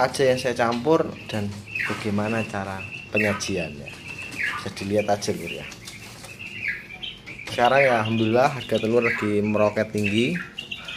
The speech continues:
Pakan pun juga meroket juga di, Lur, ya. Jadi, ya, harga, apa jenenge, eh,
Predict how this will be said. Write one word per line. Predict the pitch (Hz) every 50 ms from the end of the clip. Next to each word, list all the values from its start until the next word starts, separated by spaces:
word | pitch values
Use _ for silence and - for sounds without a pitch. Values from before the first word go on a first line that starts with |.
| - - - - -
Pakan | 127 131 131 - 143 156
pun | 151 170 175 156
juga | 151 143 139 127
meroket | 127 131 135 135 127 139 135 -
juga | - 127 - 143 127
di, | - 127 123
Lur, | 120 117 113
ya. | 113 113 110 104 107
Jadi, | 107 - 117 107 - 127 127 120
ya, | 117 107 104 104 101 95 98 95 - - - -
harga, | - 110 107 107 - - 113 110 107 107 104 104 107 101 101 - - - - - - - - - - - - -
apa | 110 110 123
jenenge, | 117 120 - 117 120 120 127 131 135 135 123
eh, | - - - 101 104 104 104 104 104 104 101 98